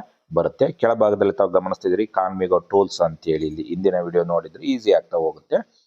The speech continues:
So ಇಲ್ಲಿ ನೋಡಿ ಕಾನ್ಮಿಗೋ ಕ್ಲಾಸಸ್ ಅನ್ನೋದ್ರ ಮೇಲೆ ಕ್ಲಿಕ್ ಮಾಡ್ತೀನಿ. ಕ್ಲಾಸಸ್ ಅನ್ನೋದ್ರ ಮೇಲೆ ಕ್ಲಿಕ್ ಮಾಡಿದ ನಂತರದಲ್ಲಿ ಕೆಳಭಾಗದಲ್ಲಿ ಕ್ರಿಯೇಟ್ ಕ್ಲಾಸ್ ತಾವು ಗಮನಿಸ್ತಿದ್ದೀರಿ. ಕ್ರಿಯೇಟ್ ಕ್ಲಾಸ್ ಅನ್ನೋದ್ರ ಮೇಲೆ ನೀವು ಕ್ಲಿಕ್ ಮಾಡ್ತಾ ಹೋಗಿ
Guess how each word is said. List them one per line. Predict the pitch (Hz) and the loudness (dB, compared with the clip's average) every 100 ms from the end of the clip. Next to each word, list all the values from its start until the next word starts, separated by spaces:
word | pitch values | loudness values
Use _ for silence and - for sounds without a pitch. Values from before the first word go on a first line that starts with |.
| - - 160 | -20 -6 -2
So | 139 | 0
ಇಲ್ಲಿ | 117 | 2
ನೋಡಿ | 107 98 | 2 2
ಕಾನ್ಮಿಗೋ | 87 92 92 90 110 - _ _ - | 0 -2 -2 0 0 0 _ _ 0
ಕ್ಲಾಸಸ್ | 90 98 95 - | 0 2 -2 0
ಅನ್ನೋದ್ರ | 90 90 87 | 0 0 0
ಮೇಲೆ | 85 | -2
ಕ್ಲಿಕ್ | 85 92 - | -2 -6 -2
ಮಾಡ್ತೀನಿ. | 87 82 87 131 - _ _ _ _ | -4 -4 -6 -8 -10 _ _ _ _
ಕ್ಲಾಸಸ್ | 101 110 110 98 | 0 0 0 -2
ಅನ್ನೋದ್ರ | 98 98 | 0 2
ಮೇಲೆ | 92 87 | 0 0
ಕ್ಲಿಕ್ | 92 87 92 | 0 0 -2
ಮಾಡಿದ | 87 | 0
ನಂತರದಲ್ಲಿ | 85 85 87 87 | -2 -2 0 -2
ಕೆಳಭಾಗದಲ್ಲಿ | 85 95 90 85 85 82 | 0 0 2 0 -2 -4
ಕ್ರಿಯೇಟ್ | - 101 107 - | 2 4 2 0
ಕ್ಲಾಸ್ | - 82 73 - _ | -4 -4 -4 -14 _
ತಾವು | 92 | -2
ಗಮನಿಸ್ತಿದ್ದೀರಿ. | 85 87 85 87 90 | 0 0 -2 0 0
ಕ್ರಿಯೇಟ್ | - 98 98 98 - | 0 2 4 4 2
ಕ್ಲಾಸ್ | 90 85 95 | 0 0 0
ಅನ್ನೋದ್ರ | 85 85 | 0 0
ಮೇಲೆ | 82 82 | -2 -4
ನೀವು | 82 82 | -6 -8
ಕ್ಲಿಕ್ | - - 90 - | -12 -10 -8 -4
ಮಾಡ್ತಾ | 87 - | -2 2
ಹೋಗಿ | 87 87 | 2 2